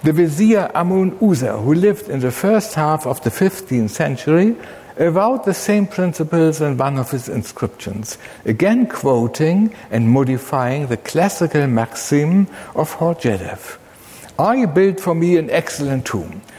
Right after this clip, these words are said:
in my city of eternity. I equip magnificently the place of my rock tomb in the cliffs of everlastingness. My name,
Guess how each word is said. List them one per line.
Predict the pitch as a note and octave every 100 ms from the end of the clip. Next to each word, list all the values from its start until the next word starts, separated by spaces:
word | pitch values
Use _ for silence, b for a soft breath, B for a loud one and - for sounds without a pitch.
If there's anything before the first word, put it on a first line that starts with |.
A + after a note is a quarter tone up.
| B -
in | G#2+
my | G#2
city | G2+ - G#2+ A#2
of | G#2+ -
eternity. | G2+ - A2 G2 F#2+ - - G2+ G#2 B B -
I | D#3
equip | G3 D3+ - E3+ E3 -
magnificently | C3 B2 C#3 G3+ - C#3+ D3+ B2 A2+ A2 A2
the | G#2
place | G#2+ C3 B2+ B2 B2
of | A#2+ A2+
my | G2+
rock | G#2+ C#3 - -
tomb | C#3+ C3 C3+ B B
in | D3
the | D#3
cliffs | - C3 B2 - -
of | B2 -
everlastingness. | - A#2 A#2+ G#2 - - F2 F#2 F#2+ - - - B B B B B B B
My | C#3+
name, | E3 G3+ G#3 G3+ G#3 G3+